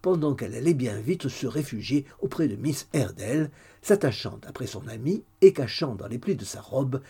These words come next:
la rougeur de son front. « Elles vont rester ensemble ici jusqu'à demain matin, » dit Simon, qui avait eu le temps de reprendre toute sa dignité. « Jusqu'à demain matin.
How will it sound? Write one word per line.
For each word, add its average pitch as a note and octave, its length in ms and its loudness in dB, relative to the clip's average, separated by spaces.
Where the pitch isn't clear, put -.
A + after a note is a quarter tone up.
la E3+ 140 6
rougeur B2+ 400 0
de A2+ 80 -6
son F#2 200 -10
front. « - 300 -14
Elles E3 200 8
vont D3 240 4
rester C3+ 460 2
ensemble B2 560 -2
ici C#3 380 0
jusqu'à D#3+ 320 2
demain E3+ 280 6
matin, » B2+ 520 0
dit G#2+ 100 -8
Simon, C3 460 -2
qui A2 120 -8
avait - 220 -14
eu B2 60 -4
le G2+ 100 -6
temps C3+ 220 0
de A2 40 -2
reprendre G#2+ 520 -6
toute D#3 200 -4
sa G2 140 -6
dignité. « G#2+ 480 0
Jusqu'à G3+ 560 10
demain E3+ 420 12
matin. C#3 420 2